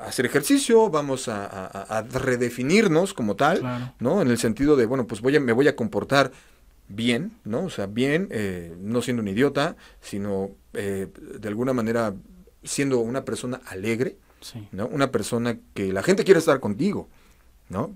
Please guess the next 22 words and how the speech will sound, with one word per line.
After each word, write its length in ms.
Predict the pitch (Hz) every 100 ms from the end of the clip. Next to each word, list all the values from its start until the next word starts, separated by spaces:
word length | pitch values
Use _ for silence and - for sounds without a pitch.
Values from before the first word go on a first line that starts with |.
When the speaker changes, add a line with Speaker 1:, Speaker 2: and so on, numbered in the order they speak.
| -
Speaker 2:
Claro. 200 | - 113
Speaker 1:
En 80 | 117
donde 220 | 120 117
tú 280 | 120 120 127
de 100 | 139
repente 320 | 123 120 123
digas, 160 | 120 113
"¿Sabes 240 | 143 151
qué? 220 | - 147 165
Este, 360 | - 104 95 - - - _
pues 160 | - 117
voy 140 | 147
a 40 | 131
ser 140 | 135
una 120 | 139
persona 240 | 101 101 131
alegre", 440 | 170 170 151 165 - - _
no, 200 | 107 101
no, 480 | 104 107 127 151 202
no 100 | 202
un 80 | 202
payaso, 560 | 180 113 110 - -